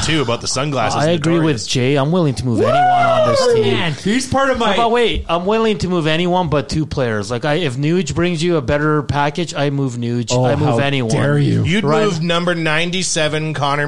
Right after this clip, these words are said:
Speaker 2: No,
Speaker 1: McDavid.
Speaker 2: I said two players I would've
Speaker 1: Okay.
Speaker 2: moved. Twenty-nine and ninety-seven. The rest is fair game for me because if you're gonna improve the team,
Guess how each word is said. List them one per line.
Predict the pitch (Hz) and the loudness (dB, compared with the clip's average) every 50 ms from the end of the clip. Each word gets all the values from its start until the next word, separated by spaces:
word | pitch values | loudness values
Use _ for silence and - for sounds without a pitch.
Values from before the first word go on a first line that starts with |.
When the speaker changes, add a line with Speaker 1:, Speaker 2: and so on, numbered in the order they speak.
| 147 143 | -2 0
Speaker 2:
No, | 170 196 | 0 2
Speaker 1:
McDavid. | 185 156 120 107 - | 2 2 0 0 0
Speaker 2:
I | 143 151 | -2 -2
said | 143 - 180 151 - | 0 0 -2 -2 -2
two | - 185 175 | -2 -4 -4
players | - - 180 170 160 147 | -2 0 0 0 2 2
I | 156 | 0
would've | 143 139 135 131 | 0 0 0 0
Speaker 1:
Okay. | 131 135 117 101 90 85 - | 0 0 0 0 -2 -6 -10
Speaker 2:
moved. | - - - | -14 -16 -10
Twenty-nine | - - 170 175 175 165 160 160 165 156 | -6 -4 -2 -2 0 0 0 0 0 -2
and | 143 135 | -2 -2
ninety-seven. | 139 139 131 123 - - 160 156 151 160 160 143 | -2 -2 -2 -4 -2 -2 -2 0 0 -2 -2 -2
The | 139 | 0
rest | 123 131 135 - - 160 - - | 0 2 2 2 2 0 -2 -2
is | - 139 120 | -4 -4 -4
fair | - - 147 143 143 143 | -4 -2 0 0 0 0
game | 117 135 135 143 151 147 | 0 0 0 0 -2 -2
for | - 165 | -2 -2
me | 151 160 160 156 | -2 0 0 0
because | 139 135 - - 143 131 131 120 117 - | -2 -4 -4 -2 -2 -2 -2 -2 -4 -4
if | 147 104 117 | -4 -4 -2
you're | 143 131 | -2 -2
gonna | 147 143 143 | 0 0 0
improve | 139 123 - - 151 160 151 | -2 -2 -2 -2 -2 -2 -2
the | 175 165 | -4 -4
team, | - 190 196 196 196 - | -2 -2 0 0 -2 -4